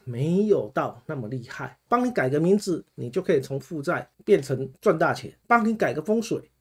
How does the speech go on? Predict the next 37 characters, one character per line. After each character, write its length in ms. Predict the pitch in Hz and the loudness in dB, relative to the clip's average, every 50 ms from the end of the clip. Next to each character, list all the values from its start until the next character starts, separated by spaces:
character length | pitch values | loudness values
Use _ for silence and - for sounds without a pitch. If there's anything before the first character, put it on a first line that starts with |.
| _ _ _ | _ _ _
你 260 | 160 160 156 143 135 | -4 -4 -4 -4 -4
就 240 | 131 131 - 202 151 | -8 -2 0 0 0
会 160 | 151 180 156 | 4 2 2
多 180 | 110 - 117 123 | 2 0 -2 -4
好 220 | 135 - 113 - | -4 -4 -8 -8
又 80 | 123 127 | -6 -8
多 220 | 127 - 98 104 | -8 -8 -10 -12
好。 200 | 123 - - - _ _ _ _ _ _ _ _ _ _ | -12 -14 -18 -20 _ _ _ _ _ _ _ _ _ _
别 180 | - 110 117 | -8 -6 -6
想， 240 | - - - 127 - - _ _ _ _ _ _ _ | -4 -4 -4 -6 -6 -8 _ _ _ _ _ _ _
不 100 | - 214 | -6 -6
可 180 | 156 - 127 | -6 -8 -12
能， 80 | - - _ _ _ _ _ _ _ _ _ | -12 -14 _ _ _ _ _ _ _ _ _
命 300 | 220 285 311 254 185 143 | 4 4 6 6 4 2
理 160 | 127 - - _ _ _ | 0 -6 -10 _ _ _
没 320 | - 120 113 117 143 190 | -12 -10 -6 -2 -2 0
有 200 | 254 233 147 101 - | 2 2 0 0 0
到 260 | - 180 143 - - _ _ _ _ | 0 0 0 0 -6 _ _ _ _
这 120 | - 190 | -6 -6
么 100 | 139 113 | -4 -4
厉 180 | 104 120 120 107 | -6 -6 -8 -8
害。 280 | - - 139 117 - _ _ _ _ _ _ _ | -8 -10 -10 -10 -12 _ _ _ _ _ _ _
假 220 | - - 185 180 185 | 4 6 6 8 8
如 160 | 226 254 269 | 8 6 8
命 260 | 277 302 339 330 269 | 8 8 8 8 6
理 200 | 202 170 135 - - _ _ | 4 2 2 -2 -8 _ _
有 140 | 135 135 | 0 2
到 180 | 139 208 220 196 | 4 6 4 4
这 120 | 190 - | 4 4
么 100 | 196 185 | 2 2
厉 160 | 175 196 185 170 | 2 0 0 0
害 180 | - 202 160 | 0 0 0
的 80 | 143 139 | 0 2
话， 280 | 135 180 151 - - _ _ _ _ _ _ _ _ _ _ _ _ | 2 2 2 2 0 _ _ _ _ _ _ _ _ _ _ _ _
世 320 | - - - - 262 233 | -10 -6 -6 -4 -4 -4
界 180 | 202 214 240 220 | -2 2 2 4
上 320 | 208 247 233 190 180 180 | 4 4 2 2 0 -4